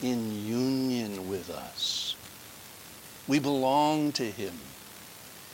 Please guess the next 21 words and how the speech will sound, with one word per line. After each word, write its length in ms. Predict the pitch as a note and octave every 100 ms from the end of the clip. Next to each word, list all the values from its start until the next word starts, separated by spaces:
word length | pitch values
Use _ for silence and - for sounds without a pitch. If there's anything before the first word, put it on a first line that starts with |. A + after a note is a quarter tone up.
| - -
He 120 | C#3+
gave 540 | B2+ D#3 E3+ F3 E3
himself 440 | C#3+ C3 - A2+ -
that 80 |
he 60 | C3
might 240 | C#3 C#3+
deliver 360 | C3 C#3 D#3+ D3
us 140 | A#2+
from 180 | - A#2+
this 140 | B2 -
present 380 | D3+ D3 C#3+ -
evil 340 | C#3+ C#3+ D3
world. 460 | D3+ D3+ F3 A#2 F#2+ - - - - - - - - - - - - -
We 180 | C#3 F3+
were 200 | F3 D#3+
given 480 | A#2 - F3 G3+ F#3+
to 140 | D3+
him 320 | B2+ B2 B2 C#3
as 600 | C3 C#3 C#3+ C#3 C3+ - - -
his 680 | E3 F3+ F#3+ F#3+ F#3 E3+ -
inheritance 960 | D#3+ D3 F#3 F#3 E3+ - A2 A2 -